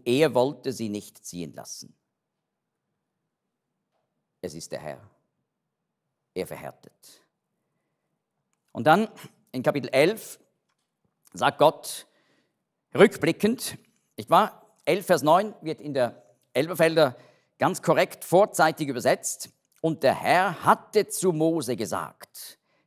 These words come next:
der Pharao wird nicht auf euch hören.“ Das ist ein Rückblick. Und darum in Vers zehn, wenn es dann heißt, „Mose und Aaron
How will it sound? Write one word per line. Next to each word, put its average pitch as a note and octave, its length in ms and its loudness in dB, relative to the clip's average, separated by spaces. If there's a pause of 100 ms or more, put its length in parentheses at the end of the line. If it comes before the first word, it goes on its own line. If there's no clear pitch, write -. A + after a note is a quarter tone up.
(160)
der A2+ 160 2
Pharao F3 560 4
wird E3 180 -2
nicht D3+ 280 -6
auf C3 180 0
euch B2 220 0
hören.“ G2+ 360 -4 (520)
Das D#2+ 100 -18
ist F#2+ 140 -12
ein G#2 120 -10 (220)
Rückblick. - 600 0 (600)
Und G#2 140 -8
darum F#3+ 180 8
in G3 80 0
Vers C#3 360 -2
zehn, D#3 520 0
wenn C3+ 120 -6
es C3+ 80 -6
dann A#2+ 160 -2
heißt, E3 480 -2 (880)
„Mose C#3 320 -2
und C3+ 100 2
Aaron E3+ 460 4